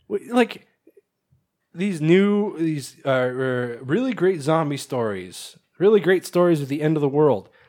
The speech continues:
That is what you have been doing for almost a decade.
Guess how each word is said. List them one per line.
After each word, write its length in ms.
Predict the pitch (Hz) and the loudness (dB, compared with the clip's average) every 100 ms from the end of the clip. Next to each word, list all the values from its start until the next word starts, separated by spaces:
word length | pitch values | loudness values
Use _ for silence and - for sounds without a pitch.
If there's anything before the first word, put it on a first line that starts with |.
| _ | _
That 460 | - 156 202 294 320 | -10 -2 -2 -2 -6
is 180 | 269 208 | -6 -6
what 320 | 139 170 190 | 0 0 0
you 180 | 180 190 | -2 -2
have 200 | 185 156 | -4 -4
been 380 | 170 175 151 135 | -4 -4 -4 2
doing 520 | 190 196 107 104 127 _ _ _ - - _ _ _ _ _ | 4 4 0 -6 -12 _ _ _ -20 -20 _ _ _ _ _
for 420 | - 156 160 180 - | -8 -4 -4 -6 0
almost 480 | 190 233 240 220 - | 2 4 4 2 0
a 80 | |
decade. 600 | 165 180 175 117 - - | 0 0 0 -4 -12 -16